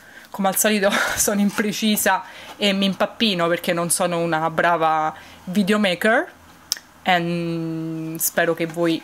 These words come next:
soprassediate, insomma, perché puntiamo più al contenuto <laughs> che alla qualità dei miei video.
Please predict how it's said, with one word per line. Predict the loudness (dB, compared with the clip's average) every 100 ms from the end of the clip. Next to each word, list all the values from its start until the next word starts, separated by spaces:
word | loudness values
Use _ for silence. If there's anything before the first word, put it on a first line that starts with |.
| -8
soprassediate, | -8 -6 -6 -4 -4 -2 -2 -2 -6 -10
insomma, | -8 -6 -6 -10
perché | -16 -14 -12 -12 -14 -20 _ _ -10 -10 -12 -12
puntiamo | -10 -4 -2 -2 -6
più | -2 0
al | 0 -2
contenuto | -4 -4 -4 -4 -2 -2
<laughs> |
che | 0 0 2
alla | 0
qualità | 2 -2 0 -2 0
dei | -2
miei | 0 -2
video. | -2 -2 0 0